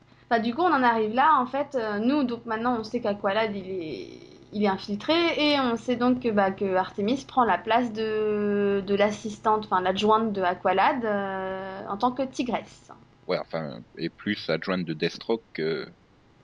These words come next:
Speaker 1: Oui, enfin, à l'origine, c'est lui qui l'a fait rentrer dans
Speaker 2: Voilà, oui, il l'a fait aussi pour qu'il y ait, euh,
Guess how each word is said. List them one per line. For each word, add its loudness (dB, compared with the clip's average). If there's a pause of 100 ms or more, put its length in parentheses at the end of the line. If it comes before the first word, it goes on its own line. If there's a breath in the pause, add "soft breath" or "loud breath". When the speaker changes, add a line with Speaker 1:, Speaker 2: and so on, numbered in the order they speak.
(440)
Speaker 1:
Oui, 2
enfin, 2
à 4
l'origine, 0
c'est -6
lui 2
qui -6
l'a 0
fait -8
rentrer -4
dans -6
Speaker 2:
Voilà, 4
oui, -4
il -10
l'a -4
fait -4
aussi -4
pour -10
qu'il -8
y -4
ait, -8
euh, -14